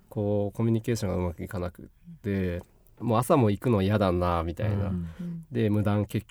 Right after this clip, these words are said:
Speaker 1: 勤してクビになってみたいな。で、それを何社か繰り返して、あ、これはもう僕はなんかまともに働けないんだなって思って、だったらもう自分で何かやるしかないんだと。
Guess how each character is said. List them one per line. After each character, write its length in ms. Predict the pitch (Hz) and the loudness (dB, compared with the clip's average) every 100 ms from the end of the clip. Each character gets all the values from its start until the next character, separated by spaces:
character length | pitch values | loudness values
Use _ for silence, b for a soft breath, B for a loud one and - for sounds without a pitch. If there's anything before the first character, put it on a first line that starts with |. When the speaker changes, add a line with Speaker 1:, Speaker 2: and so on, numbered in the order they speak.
| - | -6
Speaker 1:
勤 220 | 98 92 | -4 -4
し 140 | - | -6
て 480 | - 107 110 104 95 - | -4 2 2 2 0 -6
ク 140 | - | -8
ビ 120 | 95 | -6
に 80 | 92 | -4
な 120 | 90 | -6
っ 40 | 85 | -8
て 220 | - 98 | -4 -2
み 100 | 90 | -2
た 120 | 87 | -2
い 60 | 87 | -4
な。 160 | 87 92 _ _ _ _ - _ _ - - | -8 -12 _ _ _ _ -20 _ _ -14 -8
で、 80 | |
そ 140 | 139 131 | -4 0
れ 60 | |
を 20 | 123 | 2
何 200 | 143 139 | 4 2
社 140 | 110 | 0
か 140 | 107 - | -4 -6
繰 120 | - | -6
り 80 | 101 | -2
返 180 | 101 87 | 0 -2
し 140 | - | -4
て、 340 | 101 92 85 - | -6 -4 -6 -8
あ、 80 | 107 | -12
こ 180 | - 147 | -8 -4
れ 100 | 185 | 0
は 220 | 196 180 | 2 4
も 340 | 175 175 113 | 6 6 6
う 40 | 90 | 2
僕 260 | 98 139 | -4 -2
は 260 | 139 139 139 b b b b b b _ _ _ _ | 2 2 0 b b b b b b _ _ _ _
な 120 | 110 | -4
ん 20 | 107 | -2
か 80 | 98 104 _ _ | -4 -6 _ _
ま 160 | - 107 | -2 0
と 100 | 185 | 2
も 120 | 190 | 2
に 80 | 202 | 2
働 340 | 135 165 170 | 0 0 0
け 80 | 180 | 2
な 140 | 175 180 | 4 4
い 40 | |
ん 100 | 127 | 4
だ 120 | 87 | 2
な 200 | 90 90 | -2 -4
っ 40 | - _ _ - | -6 _ _ -10
て 260 | 90 85 - - _ | -8 -8 -14 -20 _
思 220 | 113 90 85 | -10 -8 -8
っ 20 | |
て、 320 | - - 85 - 151 B B 156 - | -12 -12 -12 -12 -20 B B -18 -14
だ 100 | 143 | -10
っ 60 | 165 - | -10 -8
た 120 | 170 | -4
ら 420 | 160 165 131 107 - | -2 0 0 0 -4
も 100 | 117 | -4
う 0 | |
自 180 | 101 | -4
分 160 | 107 147 | -4 -4
で 80 | 165 | -2
何 180 | 170 151 | -4 -2
か 80 | |
や 100 | 98 | 0
る 80 | 101 | 0
し 120 | - | -4
か 100 | - | -6
な 160 | 90 90 | -2 0
い 60 | 85 | -2
ん 80 | |
だ 100 | 85 | -4
と。 220 | - 85 | -8 -12